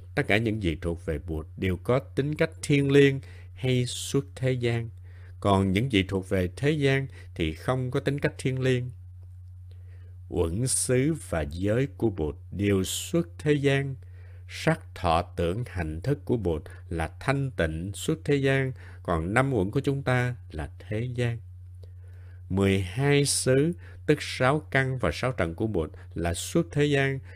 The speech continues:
còn sáu căn và sáu trần của chúng ta, những người trần mắt thịt, là thế gian. Mười tám giới gồm sáu căn, sáu trần và sáu thức của Bụt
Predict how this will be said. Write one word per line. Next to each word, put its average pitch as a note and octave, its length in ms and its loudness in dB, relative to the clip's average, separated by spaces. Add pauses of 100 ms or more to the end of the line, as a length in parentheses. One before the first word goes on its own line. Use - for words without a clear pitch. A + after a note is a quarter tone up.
(160)
còn E2+ 180 0
sáu B2+ 240 2
căn C3 300 0
và F2 120 2
sáu B2+ 200 0
trần E2+ 240 0
của G2+ 80 -2
chúng C3+ 240 0
ta, B2+ 320 4 (240)
những G#2 200 0
người E2 200 0 (100)
trần D#2+ 380 -2
mắt B2+ 120 -4 (100)
thịt, D#2+ 180 -2 (320)
là D2+ 220 -4 (100)
thế A#2+ 340 -2
gian. A#2+ 240 0 (1040)
Mười G2 240 6
tám C3+ 480 4
giới C#3+ 420 4
gồm F2+ 280 2
sáu D3+ 300 2
căn, C#3 420 0
sáu - 500 0
trần D#2 320 0
và D#2+ 280 -2
sáu - 300 0
thức - 360 0
của A2 120 0
Bụt F2+ 240 0